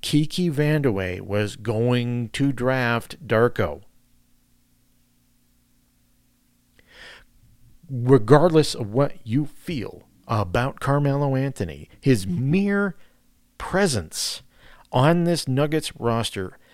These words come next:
altered this franchise in a positive way. His departure,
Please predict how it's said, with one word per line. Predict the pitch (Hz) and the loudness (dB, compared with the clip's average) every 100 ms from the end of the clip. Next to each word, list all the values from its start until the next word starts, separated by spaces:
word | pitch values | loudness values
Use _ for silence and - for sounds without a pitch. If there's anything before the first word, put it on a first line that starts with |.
| _ _ _ - _ _ _ _ - | _ _ _ -20 _ _ _ _ 2
altered | 131 160 - 180 156 | 6 6 4 -2 2
this | 165 - - | 0 0 -10
franchise | - 151 147 143 - 98 98 98 - | -8 -4 -2 -2 -4 -4 -4 -6 -8
in | 101 98 | -8 -8
a | 95 | -8
positive | - - - 107 139 147 120 110 98 87 180 - _ _ _ | -6 -6 -6 0 2 2 0 -2 -4 -4 -8 -10 _ _ _
way. | 113 113 90 98 113 _ _ _ _ _ _ _ _ _ _ _ _ _ _ - - | -6 -6 -6 -14 -20 _ _ _ _ _ _ _ _ _ _ _ _ _ _ -18 -8
His | 117 107 | -6 -4
departure, | 113 - 180 208 - 131 120 | -4 -2 2 2 0 -4 -4